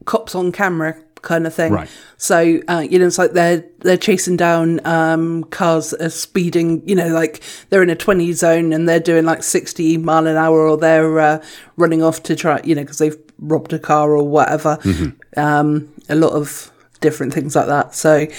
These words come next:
Speaker 1: and, uh, yeah, it's a, it's a typical kind of, um, <clears throat> you know, um, traffic cam kind of
Speaker 2: Mm-hmm.
Speaker 1: thing.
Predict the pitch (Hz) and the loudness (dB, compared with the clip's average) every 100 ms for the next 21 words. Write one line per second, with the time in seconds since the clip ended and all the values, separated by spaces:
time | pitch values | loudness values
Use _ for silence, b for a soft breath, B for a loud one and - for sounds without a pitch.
0 | B B B - - 156 151 156 151 151 | B B B -8 -2 -2 0 -2 -2 -2
1 | 151 151 151 165 _ 262 180 143 - 175 | -2 0 -2 -4 _ 0 0 0 0 0
2 | 165 - _ 175 - 180 - 180 185 180 | 0 -6 _ -12 -6 -6 -4 -6 -4 -6
3 | 151 170 160 151 151 160 156 151 156 156 | -4 -2 0 -2 -2 2 2 2 -2 -6
4 | - _ _ b b b b b _ _ | -8 _ _ b b b b b _ _
5 | _ _ _ - 165 139 - _ _ _ | _ _ _ -6 -6 -10 -20 _ _ _
6 | 185 180 135 165 - - 160 160 156 151 | 0 0 0 -4 -14 -6 -2 0 -2 -4
7 | 151 180 - - - 147 151 143 - 156 | -4 -4 -4 -12 -10 -8 -8 -10 -6 -6
8 | 151 147 - 139 87 82 - _ 151 127 | -6 -10 -12 -10 -8 -8 -12 _ -6 -6
9 | 135 | -8